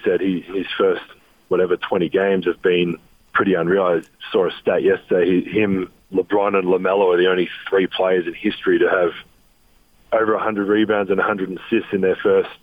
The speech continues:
eighteen or twenty games or whatever the, the game's number was. So, um, I think the N B L keeps proving that it's a league that you can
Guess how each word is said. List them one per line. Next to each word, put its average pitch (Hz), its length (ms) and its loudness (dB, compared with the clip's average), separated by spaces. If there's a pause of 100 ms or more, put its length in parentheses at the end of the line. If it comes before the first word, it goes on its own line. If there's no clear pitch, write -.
(360)
eighteen 95 420 2
or 80 100 0
twenty 87 300 -2
games 92 320 0
or 87 60 4
whatever 85 220 0
the, 87 220 2
the 90 100 -2
game's 90 340 -2
number 85 180 0
was. 85 240 2 (100)
So, 95 220 2 (760)
um, 87 560 -2 (100)
I 120 240 0
think 113 220 -2
the 110 80 2
N 107 100 0
B 107 100 2
L 104 220 2
keeps - 380 -8
proving 104 400 0
that 98 120 2
it's 92 140 -4
a 95 60 0
league 95 400 2
that 98 180 0 (140)
you 98 140 -8
can 92 380 -4